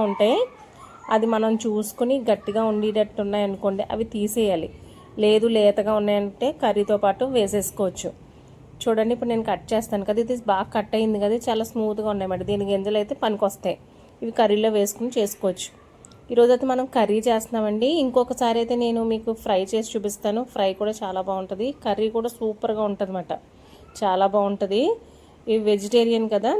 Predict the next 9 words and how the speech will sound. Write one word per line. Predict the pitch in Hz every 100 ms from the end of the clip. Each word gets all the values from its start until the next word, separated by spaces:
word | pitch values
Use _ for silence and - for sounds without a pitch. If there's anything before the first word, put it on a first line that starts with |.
| 330
నాన్ | 214 214 233
వెజ్ | 233 240
అనుకోండి, | 233 233 226 220 233 -
ఫ్రాన్స్ | 220 214 247 262
యాడ్ | 233 220
చేసుకుని | 240 226 - 277
కర్రీ | 254 214 220
చేసుకుంటారన్నమాట. | 214 208 - 202 208 196 185 185
ఇది | 180